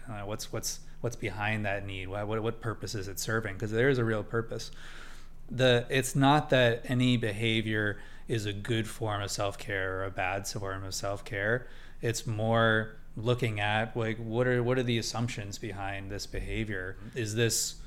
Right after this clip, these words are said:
is this true? Is this something that I just believe to be true?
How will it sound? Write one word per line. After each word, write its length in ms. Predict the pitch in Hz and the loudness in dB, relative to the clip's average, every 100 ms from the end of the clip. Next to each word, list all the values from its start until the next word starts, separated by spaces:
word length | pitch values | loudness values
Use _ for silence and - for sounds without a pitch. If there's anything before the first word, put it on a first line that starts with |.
| - | -4
is 160 | 113 104 | -2 0
this 240 | 110 - | 0 0
true? 640 | - - 123 131 151 180 | -2 2 6 6 8 8
Is 120 | 175 117 | 6 4
this 140 | 107 | 0
something 380 | 110 110 113 104 | -2 -2 -2 -2
that 160 | 98 | 0
I 180 | 98 98 | 2 0
just 320 | 98 104 - | -2 -4 -6
believe 300 | 107 101 101 | -6 -4 -4
to 60 | 101 | -6
be 120 | 104 | -6
true? 300 | - 110 110 | -6 -4 2